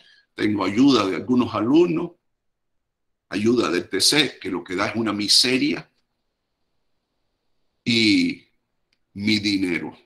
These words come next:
que cubre el noventa y siete por ciento del gasto, noventa y cuatro, noventa y seis por ciento del gasto. Así que, eh, una persona que no tenga cuatro meses para operar,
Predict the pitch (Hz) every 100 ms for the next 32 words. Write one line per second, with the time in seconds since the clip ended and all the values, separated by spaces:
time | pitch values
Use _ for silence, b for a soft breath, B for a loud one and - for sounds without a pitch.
0 | - _ _ _ _ 90 87 123 135 117
1 | 104 104 101 98 107 104 101 - 123 123
2 | 113 - 117 113 104 98 95 76 - 92
3 | 92 95 95 - - 123 117 95 95 95
4 | 104 95 - 117 113 110 107 - 95 90
5 | 76 58 - - _ B B B B -
6 | 117 117 98 - b b _ 107 101 95
7 | 90 - _ _ _ _ _ _ _ _
8 | _ 170 160 143 113 - 127 104 - 117
9 | 110 120 165 139 - - 131 117 110 -
10 | 143 156 - 156 143 160 - - 147 -
11 | _ _ _ _ _ _ _ _ _ _
12 | _ - 113 104 104 101 117 113 131 165
13 | -